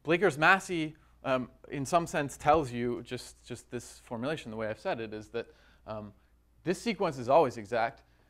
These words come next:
Um, based on the connectivity of F and the connectivity of the initial space, this sequence is sometimes exact. It's exact up through dimension n plus m. Okay, does that make sense?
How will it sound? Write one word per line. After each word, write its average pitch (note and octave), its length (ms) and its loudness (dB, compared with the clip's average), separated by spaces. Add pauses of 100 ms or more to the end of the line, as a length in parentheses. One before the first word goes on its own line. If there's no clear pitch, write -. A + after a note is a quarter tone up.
(120)
Um, B2 320 -6
based G3 280 0
on F3+ 100 0
the D#3+ 80 -4
connectivity D#3+ 640 -4
of - 180 -6
F - 440 2 (100)
and C3 140 -4
the C3 60 -6
connectivity C#3+ 540 -6
of A2+ 100 -6
the A#2 60 -6
initial A#2 300 -6
space, D3 460 -2 (100)
this D#3+ 140 -2
sequence C#3 420 -6
is A#2+ 100 -8
sometimes A2+ 600 -4
exact. F#2+ 500 -14 (440)
It's G2+ 120 -14
exact A2+ 440 0
up A#2 180 -2
through G#2 500 -4
dimension G2 600 -12 (380)
n G2 120 -14
plus G2 260 -14
m. - 140 -16 (3000)
Okay, D#3+ 260 -10
does A#2 100 -14
that C3+ 120 -10
make C#3 100 -12
sense? F#3 240 -16